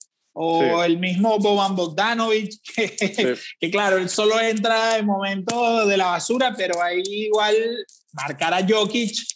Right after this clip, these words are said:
Speaker 1: es difícil, o sea, lo vimos el año pasado, los Clippers cayeron porque se creció Murray y porque a la vez Jokic era imparable.
Speaker 2: Sí.
Speaker 1: Y, y bueno, Dwight Howard fue el único que lo pudo sacar de sus casillas, porque no digamos que fue que jugó mejor,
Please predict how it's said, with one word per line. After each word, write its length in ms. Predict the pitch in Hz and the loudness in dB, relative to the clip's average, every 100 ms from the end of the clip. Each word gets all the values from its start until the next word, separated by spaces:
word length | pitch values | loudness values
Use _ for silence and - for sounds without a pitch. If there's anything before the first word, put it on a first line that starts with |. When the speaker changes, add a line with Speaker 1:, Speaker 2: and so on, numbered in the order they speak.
| - | -6
Speaker 1:
es 180 | 180 175 | -4 2
difícil, 840 | 196 - 226 254 - 143 143 143 | 2 2 2 2 2 0 -2 -4
o 80 | 147 | -4
sea, 240 | 143 165 156 | 0 0 0
lo 120 | 147 | 0
vimos 240 | 147 180 | 0 0
el 60 | 208 | 2
año 180 | 196 220 | 2 0
pasado, 640 | 190 - 202 220 277 269 - _ - - | 0 2 2 4 2 0 -8 _ -20 -10
los 180 | - 143 | -6 -4
Clippers 400 | - 175 175 220 | 0 2 2 2
cayeron 600 | 208 180 190 240 302 330 - | 2 2 2 2 0 -2 -4
porque 1040 | 214 196 185 180 185 175 170 175 - - 170 | 0 0 -2 -4 -2 -2 -2 -4 -10 -6 -4
se 180 | - | -2
creció 520 | 180 170 - 196 208 220 | -2 -2 0 2 2 2
Murray 420 | 247 294 320 320 - | 2 4 2 0 -2
y 180 | 208 - | 0 2
porque 280 | 190 175 180 | 0 2 2
a 40 | |
la 140 | 170 175 | 2 0
vez 160 | 180 | 0
Jokic 360 | 196 208 214 208 - | 0 -2 -2 -8 -6
era 140 | 208 202 | -4 -2
imparable. 560 | 165 156 202 196 156 139 - - _ _ - - | -2 -2 0 0 -2 -4 -6 -10 _ _ -20 -2
Speaker 2:
Sí. 120 | 127 | 2
Speaker 1:
Y, 520 | 151 151 156 156 147 | 2 2 0 -2 -4
y 20 | 147 | -2
bueno, 320 | 165 190 139 131 131 127 123 123 123 - - _ _ | 0 0 -2 -4 -6 -8 -8 -10 -12 -16 -20 _ _
Dwight 320 | 151 180 160 165 | 0 2 4 4
Howard 300 | 180 202 202 | 4 2 2
fue 120 | 226 | 2
el 60 | |
único 260 | 226 240 226 | 4 4 2
que 120 | 196 | 2
lo 260 | 190 180 156 | 2 2 0
pudo 280 | 165 185 202 | 0 2 2
sacar 480 | 214 180 180 180 190 | 0 -2 -2 -2 0
de 120 | 233 | 0
sus 200 | - 233 | -2 -2
casillas, 500 | 175 - 202 220 233 | -4 -6 -4 -2 -2
porque 220 | 185 165 | -2 -4
no 160 | 170 175 | 0 2
digamos 360 | 185 220 226 | 2 2 0
que 100 | 208 | -2
fue 120 | 156 165 | 0 2
que 80 | |
jugó 260 | 214 196 170 | 2 2 0
mejor, 380 | 202 208 233 | -2 -2 -2